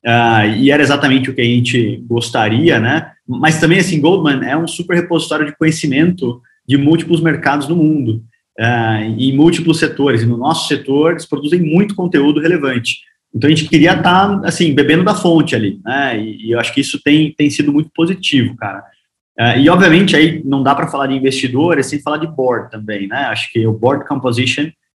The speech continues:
ele, ele tem muito a ver com o perfil do investidor que você traz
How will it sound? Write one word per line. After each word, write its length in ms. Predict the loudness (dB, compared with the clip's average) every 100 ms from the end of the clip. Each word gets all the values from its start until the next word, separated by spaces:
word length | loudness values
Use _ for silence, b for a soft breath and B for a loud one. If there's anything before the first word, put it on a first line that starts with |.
| _
ele, 180 | -2 0
ele 200 | 0 0
tem 180 | 0
muito 360 | 2 2 2 2
a 100 | 0
ver 220 | 2 0
com 140 | 0 -2
o 60 |
perfil 280 | -4 -4 -6
do 60 | -4
investidor 480 | -4 -4 -2 -2
que 100 | -4 -10
você 280 | -10 -8 -10
traz 540 | -2 0 0 -2 -10